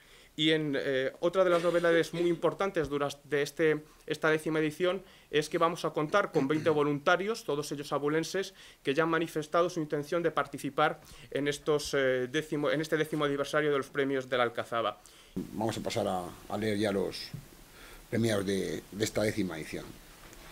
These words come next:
Speaker 2: Como embajadores abulenses, eh, tenemos a Florencio Sanchidrián, que como imagino lo conoceréis, embajador mundial del, del jamón ibérico, eh, Tito Valverde, actor,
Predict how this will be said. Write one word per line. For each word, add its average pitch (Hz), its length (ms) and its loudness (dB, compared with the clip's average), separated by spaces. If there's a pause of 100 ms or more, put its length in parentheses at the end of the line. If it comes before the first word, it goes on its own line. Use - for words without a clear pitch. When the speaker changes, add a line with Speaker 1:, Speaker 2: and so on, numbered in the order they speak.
(800)
Speaker 2:
Como 120 160 6
embajadores 123 380 6
abulenses, 139 840 6 (160)
eh, 104 420 0 (520)
tenemos 123 380 0
a 101 340 -2 (300)
Florencio 117 280 2
Sanchidrián, 127 720 2 (1000)
que - 120 -16
como 98 380 -4 (100)
imagino 104 340 -2
lo 104 100 2
conoceréis, 104 440 2
embajador 107 320 0
mundial 104 360 2
del, 101 360 -2
del 101 100 -2
jamón 95 240 -4
ibérico, 127 420 2 (1500)
eh, 104 220 -2
Tito 117 200 2
Valverde, 127 500 4 (2000)
actor, - 400 2